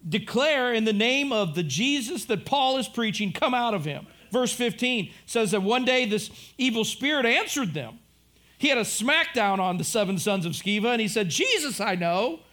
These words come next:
and Paul I am familiar with," as some translations say.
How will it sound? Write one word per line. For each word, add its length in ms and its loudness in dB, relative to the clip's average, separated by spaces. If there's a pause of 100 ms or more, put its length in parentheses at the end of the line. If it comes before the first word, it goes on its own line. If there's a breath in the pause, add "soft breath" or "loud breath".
(600 soft breath)
and 300 0
Paul 360 4
I 140 4
am 140 2
familiar 540 2
with," 340 0
as 120 -10
some 180 0
translations 720 -2
say. 340 0